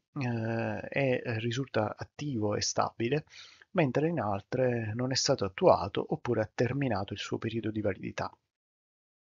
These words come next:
Le regioni infatti hanno un ruolo molto importante,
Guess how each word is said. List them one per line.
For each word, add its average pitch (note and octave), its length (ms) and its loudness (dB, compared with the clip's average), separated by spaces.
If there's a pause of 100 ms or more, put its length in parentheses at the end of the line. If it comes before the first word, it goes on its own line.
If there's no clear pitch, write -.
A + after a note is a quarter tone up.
(160)
Le D3 60 0
regioni C3+ 380 2
infatti D3+ 560 -2 (380)
hanno C3+ 220 2
un B2+ 60 0
ruolo D3 240 2
molto C#3 300 -2
importante, G#2+ 920 -2